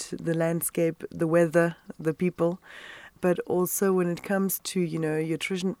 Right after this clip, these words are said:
traditional authorities. So what does that mean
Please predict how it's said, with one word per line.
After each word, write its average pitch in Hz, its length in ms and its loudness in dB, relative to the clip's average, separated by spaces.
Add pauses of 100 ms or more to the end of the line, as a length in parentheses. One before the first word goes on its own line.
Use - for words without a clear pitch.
(120)
traditional 180 600 2
authorities. 156 760 -4 (420)
So 156 540 4 (180)
what 180 300 0
does 220 200 2
that 202 240 2
mean 156 480 -2